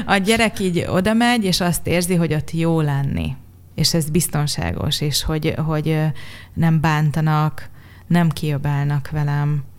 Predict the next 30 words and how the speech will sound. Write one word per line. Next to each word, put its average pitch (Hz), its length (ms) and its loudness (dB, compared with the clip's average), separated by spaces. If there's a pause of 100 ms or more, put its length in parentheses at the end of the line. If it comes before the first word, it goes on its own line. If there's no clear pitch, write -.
vidámság 156 800 0
van, 151 340 -2
és, - 240 -2
és - 340 -2
ott 170 160 -2
van 156 160 -2
Isten, 160 420 0
és 151 180 -2
együtt 139 380 -4
énekelünk, 151 920 -2
és 147 260 -2
mindent 151 420 0
el 143 140 -2
lehet 120 300 -2
mondani, 160 800 2 (600)
és, 147 300 -2
ö, 160 220 0 (180)
kirándulunk, 156 840 -2
és 147 240 -4 (300)
vittek 185 380 0
minket 156 320 0
helyekre, 147 440 -4
tehát 147 240 -4
a-, 139 180 0
aztán 156 260 -2
a 160 80 4
Móstár 170 380 2
maga 151 380 -2
közösséggel 147 720 -2
pedig, 131 320 -4